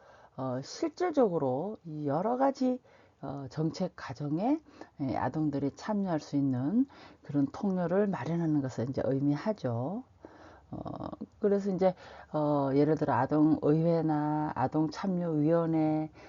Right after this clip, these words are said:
어, 이런 것을 통해서, 어, 아동들이, 어, 직접 자신들의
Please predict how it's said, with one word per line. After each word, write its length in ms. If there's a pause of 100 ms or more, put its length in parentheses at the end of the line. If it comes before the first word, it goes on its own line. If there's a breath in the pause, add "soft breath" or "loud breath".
(140 loud breath)
어, 140
이런 240
것을 240
통해서, 600 (320 loud breath)
어, 240
아동들이, 720 (360 loud breath)
어, 380 (260)
직접 460
자신들의 720